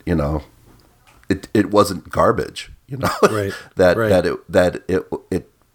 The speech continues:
Speaker 1: somehow just, yeah,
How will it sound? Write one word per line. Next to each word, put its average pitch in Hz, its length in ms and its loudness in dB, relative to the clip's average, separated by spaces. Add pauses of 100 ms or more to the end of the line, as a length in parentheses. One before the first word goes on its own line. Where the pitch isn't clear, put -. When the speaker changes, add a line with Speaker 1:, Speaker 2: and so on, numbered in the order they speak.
Speaker 1:
somehow 113 720 2 (1120)
just, - 300 -4 (580)
yeah, 104 340 -2